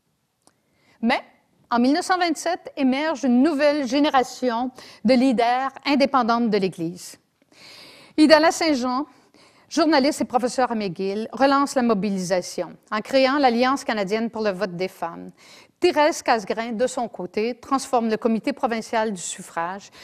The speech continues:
qui prendra le nom de la Ligue des droits de la femme en mille neuf cent vingt-neuf.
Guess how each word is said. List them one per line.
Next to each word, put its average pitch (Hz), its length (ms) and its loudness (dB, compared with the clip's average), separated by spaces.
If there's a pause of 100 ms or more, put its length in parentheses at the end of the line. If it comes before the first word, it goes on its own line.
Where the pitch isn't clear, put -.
(240)
qui 233 260 -2 (300)
prendra 233 440 0
le 226 140 0
nom 208 320 0
de 202 160 -2
la 202 140 2
Ligue 190 220 -2
des 190 100 -2
droits 175 220 -2
de 165 80 -8
la 165 80 -4
femme 190 380 -6
en 214 80 -2
mille 202 160 -4
neuf 185 120 -8
cent 190 180 -8
vingt-neuf. 156 720 -14